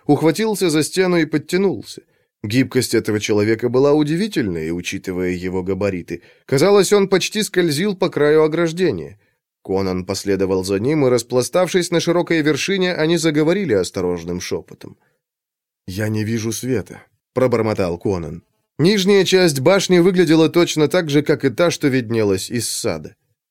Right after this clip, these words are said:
Идеальный сверкающий цилиндр без видимых отверстий. "Там есть хитроумно сконструированные двери и окна",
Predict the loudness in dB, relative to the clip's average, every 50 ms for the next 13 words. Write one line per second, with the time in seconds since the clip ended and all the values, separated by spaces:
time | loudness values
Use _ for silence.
0 | _ -6 -6 -4 -2 0 2 2 2 4 2 2 2 0 -2 -2 -2 -2 -2 0
1 | 0 2 2 2 2 0 -2 -4 -4 -4 -4 -2 0 0 0 0 -2 -2 -2 0
2 | -2 -2 -2 -2 -2 -4 -4 -4 -2 -2 -2 -2 -4 -4 -4 -2 -2 -2 -2 -4
3 | -8 -14 -16 -18 -20 -20 _ _ _ _ _ _ _ _ _ _ _ _ -2 0
4 | 0 0 0 0 -2 0 4 4 4 4 2 0 -8 -8 -6 -6 -4 -2 0 0
5 | 0 0 0 0 0 0 -2 -2 -2 -4 -4 -4 -4 0 0 2 2 4 2 2
6 | 2 0 0 0 0 0 0 0 0 2 2 2 2 0 -2 -2 -4 -2 -2 -2
7 | -4 -6 -10 -14 -14 -12 -12 -12